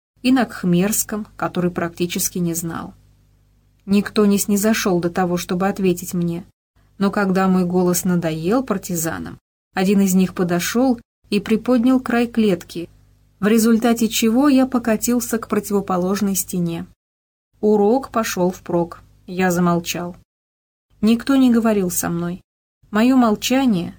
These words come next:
встречало молчание. Никто вроде бы и не собирался меня допрашивать.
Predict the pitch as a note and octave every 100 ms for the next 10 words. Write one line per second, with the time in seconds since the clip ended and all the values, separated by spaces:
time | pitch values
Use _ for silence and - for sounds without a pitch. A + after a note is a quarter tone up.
0 | - - G#3 G3+ - G3 G3 F#3+ F3+ -
1 | E3 E3+ F3 - - _ _ - G3+ A3+
2 | - D4 A3+ A3+ A3+ G3 G3 G3 F#3+ F#3
3 | F#3 F3 F3 G#3 A3+ F#3 E3 F3+ F#3 E3+
4 | E3 - - G#3+ -